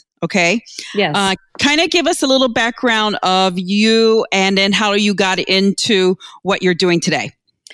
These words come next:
Speaker 2: Well, I started out as a graduate of the Kellogg Ma-, Graduate School of Management, and then I went to work for,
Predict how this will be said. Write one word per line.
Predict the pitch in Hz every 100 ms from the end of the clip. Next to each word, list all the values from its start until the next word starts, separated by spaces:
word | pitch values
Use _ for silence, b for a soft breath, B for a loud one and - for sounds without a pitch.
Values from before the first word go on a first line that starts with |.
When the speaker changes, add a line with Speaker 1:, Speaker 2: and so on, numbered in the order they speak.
| B B B B B _
Speaker 2:
Well, | - 208 240
I | 233
started | 208 - 269 330
out | 294 233
as | 226
a | 196
graduate | 202 190 185 185 175
of | 156
the | 165 151
Kellogg | - 185 180 175 165 151
Ma-, | 170 160 -
Graduate | 175 185 185 170 156 -
School | - 170 147 151 165
of | 165
Management, | 175 151 143 151 190 262 - - B B B B _
and | 170 175 170 170 175
then | 196
I | 220
went | 226 220 -
to | -
work | 196 196 196 -
for, | - - 185 175 180 175 175 175